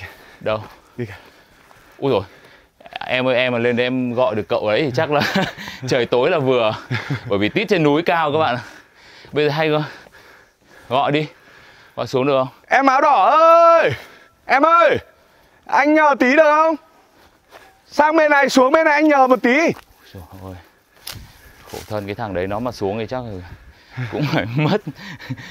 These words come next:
Speaker 1: mười mấy hai chục phút.
Speaker 2: À, đang đi đuổi dê.
Speaker 1: À, đuổi dê.
Speaker 2: Vâng.
Speaker 1: Đấy.
Speaker 2: Ô, có, có khả năng là con trai của, của ông bà đi chăn nuôi về đấy anh.
Speaker 1: Ừ, cũng có thể.
Speaker 2: Vâng.
Speaker 1: Anh chà,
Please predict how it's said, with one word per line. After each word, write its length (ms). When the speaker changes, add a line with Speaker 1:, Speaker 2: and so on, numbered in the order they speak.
Speaker 1:
mười 180
mấy 180
hai 160
chục 220
phút. 120
Speaker 2:
À, 200
đang 180
đi 80
đuổi 200
dê. 380
Speaker 1:
À, 120
đuổi 180
dê. 320
Speaker 2:
Vâng. 160
Speaker 1:
Đấy. 240
Speaker 2:
Ô, 200
có, 100
có 140
khả 160
năng 200
là 80
con 180
trai 260
của, 260
của 100
ông 120
bà 220
đi 300
chăn 160
nuôi 140
về 220
đấy 80
anh. 80
Speaker 1:
Ừ, 240
cũng 120
có 100
thể. 220
Speaker 2:
Vâng. 160
Speaker 1:
Anh 100
chà, 240